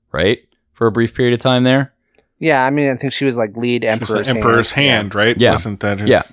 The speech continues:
Speaker 3: her title?
Speaker 1: So technically in this universe, Mara Jade could exist somewhere. Now, you can't obviously write the same story that you did in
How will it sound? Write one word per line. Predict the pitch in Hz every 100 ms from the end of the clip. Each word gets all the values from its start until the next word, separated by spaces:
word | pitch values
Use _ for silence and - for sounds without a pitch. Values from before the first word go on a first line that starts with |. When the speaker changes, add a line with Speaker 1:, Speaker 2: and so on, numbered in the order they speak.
| _ _
Speaker 3:
her | -
title? | - 113 113
Speaker 1:
So | - 139 123 120 - -
technically | - 175 175 - 135 117
in | 117 123 113
this | 113 - 82
universe, | 87 117 101 85 78 82 -
Mara | 87 92 185 131
Jade | 95 110 87 73 -
could | - 113
exist | 92 80 82 85 71 - - _
somewhere. | - - 80 76 57 -
Now, | 92 90
you | 92 101
can't | - 160 127 - _ _ _ 101
obviously | 95 90 90 - 82
write | 90 78 -
the | -
same | - 73
story | - - 104 85 80
that | 78 -
you | 78
did | 78 80 76 -
in | 73 69 67